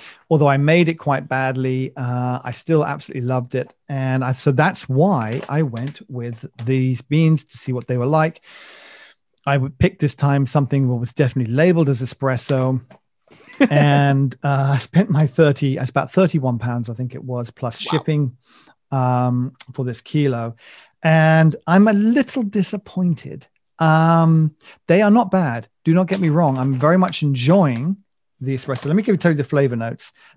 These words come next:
Speaker 1: Plum, vanilla, caramel. So I think part of the problem is it's not a massively, it's not gonna set the world on fire, those flavor notes.
Speaker 2: Mm.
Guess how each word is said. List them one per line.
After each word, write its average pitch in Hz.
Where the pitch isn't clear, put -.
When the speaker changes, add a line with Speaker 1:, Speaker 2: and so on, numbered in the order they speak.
Speaker 1:
Plum, 175
vanilla, 147
caramel. 123
So -
I 143
think 247
part 269
of 175
the 147
problem 113
is 123
it's -
not 196
a 156
massively, 147
it's 123
not 190
gonna 147
set -
the 143
world 135
on 127
fire, 120
those 120
flavor 120
notes. 123
Speaker 2:
Mm. 110